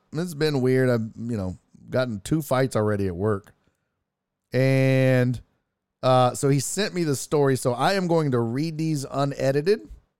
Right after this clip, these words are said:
Trigger warning, first of all, for some of you, this might be triggering. Uh, also, there's some detailed violence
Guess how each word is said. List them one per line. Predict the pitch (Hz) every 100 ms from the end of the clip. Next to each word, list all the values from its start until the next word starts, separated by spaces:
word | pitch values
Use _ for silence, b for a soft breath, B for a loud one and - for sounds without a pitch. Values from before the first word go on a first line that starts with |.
| _ _ _ _ _ _ _ _ _ _ _
Trigger | - - 196 185 202
warning, | 185 185 196 208 277 302 _ _ _ _ _ -
first | - 170 170 -
of | 151
all, | 196 - _ _
for | 120
some | - 139
of | 139 143
you, | 269 _ _ _ _ _ _ - -
this | 110 107
might | 110 95
be | 98
triggering. | - 147 151 180 233 269 _ _ _ _ _ _ _ _
Uh, | 131 139 143 147 143
also, | - 156 151 220
there's | 175 147
some | 151 127
detailed | 151 180 - 185 185
violence | 190 294 135 - - -